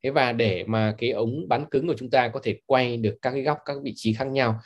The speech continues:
à, thuận lợi khi mà chúng ta thăm dò vào các cái vị trí, ví dụ như phía trên, ví dụ phía dưới và cái góc mở nó đảm bảo để mà có thể thám sát được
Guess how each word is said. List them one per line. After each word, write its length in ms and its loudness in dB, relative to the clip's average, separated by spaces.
à, 160 0
thuận 140 2
lợi 300 4
khi 200 -2
mà 120 4
chúng 140 -8
ta 380 0
thăm 180 -2
dò 400 -2
vào 180 -6
các 200 -4
cái 200 -2
vị 120 -4
trí, 260 2
ví 120 0
dụ 180 4
như 220 -4
phía 160 -2
trên, 500 4
ví 100 -6
dụ 160 -4
phía 100 2
dưới 400 6
và 180 2
cái 120 2
góc 200 0
mở 360 0
nó 100 -6
đảm 300 -2
bảo 240 -4
để 240 4
mà 120 -4
có 200 -2
thể 180 -2
thám 180 -6
sát 220 -4
được 120 -2